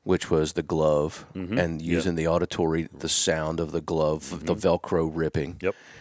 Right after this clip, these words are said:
Speaker 1: was a thing that I wanted. I wanted to have something that I was in the office because I, one of the, my bigger challenges was I'd never turned myself off between shots.
Speaker 2: Mm-hmm.
Speaker 1: And by the time I got to the sixth or seventh hole, I was mentally tired
Speaker 2: You're
Speaker 1: because I was,
Speaker 2: fried.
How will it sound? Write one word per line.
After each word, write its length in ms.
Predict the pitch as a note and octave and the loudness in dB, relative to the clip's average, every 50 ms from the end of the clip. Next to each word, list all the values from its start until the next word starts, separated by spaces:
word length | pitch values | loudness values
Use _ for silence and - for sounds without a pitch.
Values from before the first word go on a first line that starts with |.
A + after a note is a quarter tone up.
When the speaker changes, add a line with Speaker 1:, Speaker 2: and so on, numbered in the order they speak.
| - - - - | -20 -20 -20 -2
Speaker 1:
was 260 | - F2+ F2+ F2 E2 | 4 4 4 6 4
a 80 | D#2 D#2 | 2 0
thing 260 | - - A2 G2+ G2+ | 4 4 4 4 6
that 100 | G2 G2 | 4 4
I 80 | F#2+ F#2 | 4 4
wanted. 360 | F#2 F#2 F#2 F2+ F#2 F2 - - | 4 4 4 2 2 0 0 2
I 60 | F#2+ | 4
wanted 220 | G2+ A2+ B2 B2 | 4 6 4 4
to 60 | G#2+ A2 | 2 2
have 140 | A2 G2+ | 0 2
something 280 | - A#2+ G2 G2 F#2+ E2+ | 2 2 2 2 0 0
that 200 | E2 E2 - - _ _ _ _ _ F#2+ | 0 0 -2 -2 _ _ _ _ _ 4
I 60 | G2 | 4
was 160 | G2 G2 - | 4 4 0
in 180 | - G2+ G2 F#2+ | 0 0 0 0
the 120 | F#2 E2+ | 2 2
office 360 | D#2+ D2+ C#2+ - - - - - | 2 2 2 0 -2 -6 -6 -4
because 280 | - - - F2 - - | -4 0 0 0 0 0
I, 140 | - F2+ F#2+ | 2 4 4
one 300 | G2 F#2 - - G2+ G#2+ | 4 4 2 2 2 2
of 60 | A2 | 4
the, 60 | G2 F#2 | 2 2
my 160 | F#2 F2+ E2+ | 2 2 2
bigger 300 | D#2+ E2+ F2 - F#2 F#2+ | 2 0 -2 0 -2 -4
challenges 480 | - - E2 C#2+ D2+ D2+ E2 D#2 D2+ | 0 0 2 2 2 0 -2 -4 -2
was 200 | D#2+ D#2+ D#2 - - - - - - - - - | 0 0 0 -2 -4 -12 -20 -20 -20 -10 0 2
I'd 200 | F2 F2+ D#2 E2+ | 2 2 4 4
never 280 | F#2+ G2 G2 A2+ G#2 | 2 4 6 4 4
turned 340 | - - - G2+ F#2+ F#2 F2+ | 2 2 2 2 2 4 2
myself 440 | F2 E2 D#2+ - - F2 D2+ D2+ - | 0 0 0 2 4 4 2 4 2
off 260 | - D2+ D#2+ D#2 - | 4 4 4 2 0
between 280 | - D2 - - D#2 D2 | -4 -8 -6 -6 -6 -4
shots. 460 | - - E2+ C#2+ A1 - - - - F2+ | 0 0 2 2 0 -2 -6 -10 -10 -8
Speaker 2:
Mm-hmm. 280 | F2 F2+ E2 F2 F#2 F#2 - | -10 -10 -8 -8 -10 -6 -2
Speaker 1:
And 120 | - F2 F2 | 0 4 6
by 80 | F2 F2 | 6 6
the 80 | E2+ | 6
time 240 | - - F#2 F2+ F2+ | 4 4 2 4 4
I 40 | F2 | 2
got 160 | E2+ E2 E2 | 2 2 2
to 60 | - E2 | 0 -2
the 60 | D#2 | -2
sixth 200 | - - E2 - | -2 -4 -4 -4
or 40 | E2+ | 0
seventh 260 | - - E2 D#2+ D#2 - | 2 2 2 2 2 4
hole, 240 | G#2+ A2 G#2+ F#2 | 4 6 6 4
I 40 | D#2+ | 4
was 120 | D#2 D#2 F2 | 2 0 0
mentally 360 | F2 F2 E2+ D#2+ D#2 D#2+ D2 | -2 -2 -2 0 -2 -2 -2
tired 360 | - - E2+ G2+ A2 G2+ E2 | 0 2 4 4 4 2 2
Speaker 2:
You're 60 | E2 | 2
Speaker 1:
because 180 | A2+ F2+ D#2 E2+ | 0 2 4 4
I 40 | E2+ | 4
was, 80 | D3+ - | 4 4
Speaker 2:
fried. 140 | E2+ D#2 | 0 -2